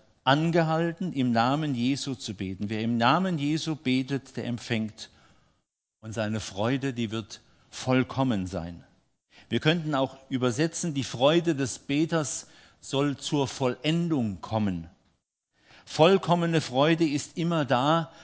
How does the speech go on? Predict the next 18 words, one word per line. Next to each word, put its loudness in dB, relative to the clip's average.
wo -2
sich -8
Gottes -4
Wille 2
erfüllt. -2
Denn 0
da, 6
wo 4
Gott 0
groß 0
ist, -6
wo, -4
wo -6
von -6
Gott -2
schön 2
geredet -2
wird, -6